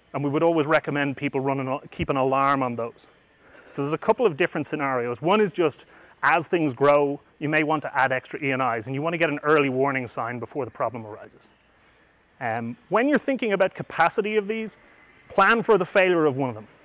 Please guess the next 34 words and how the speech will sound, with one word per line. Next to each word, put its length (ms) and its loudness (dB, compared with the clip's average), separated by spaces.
So 460 2
if 160 -4
you're 160 6
running 300 2
them 200 0
at 320 0
six 360 -2
thousand 420 2
Q 160 -2
P 160 -2
S, 400 -6
s-, 280 -14
sixty 380 -4
percent 360 0
of 60 -8
the 60 -4
limit, 380 -6
and 120 -2
you 100 2
have 200 4
two 240 4
of 140 0
them, 140 -12
you 180 -2
have 160 2
a 40 -6
problem. 400 0
That 160 2
means 260 0
if 120 2
one 160 4
of 80 0
them 120 0
fails, 580 4